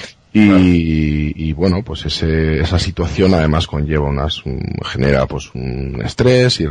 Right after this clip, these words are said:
Speaker 1: genera un, una serie de, de circunstancias en el entorno,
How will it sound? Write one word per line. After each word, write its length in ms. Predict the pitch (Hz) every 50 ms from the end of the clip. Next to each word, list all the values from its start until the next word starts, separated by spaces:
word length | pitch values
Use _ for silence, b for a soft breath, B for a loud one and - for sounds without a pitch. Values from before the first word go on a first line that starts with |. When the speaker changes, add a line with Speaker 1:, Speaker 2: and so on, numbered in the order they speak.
| 80 80
Speaker 1:
genera 280 | - - 73 73 76 76
un, 300 | 78 80 80 80 76 55
una 280 | 69 78 73 73 73 -
serie 360 | - 80 76 78 80 80 78
de, 240 | 78 76 76 73 B B B B B B B _ -
de 160 | - 80 -
circunstancias 960 | - 82 80 - 85 80 82 - - 78 80 - - 90 87 85 82 - -
en 260 | 85 76 73 73 73 78
el 120 | 78 78
entorno, 920 | 76 76 71 - 76 73 - 82 76 78 76 76 71 69 69 67 67 65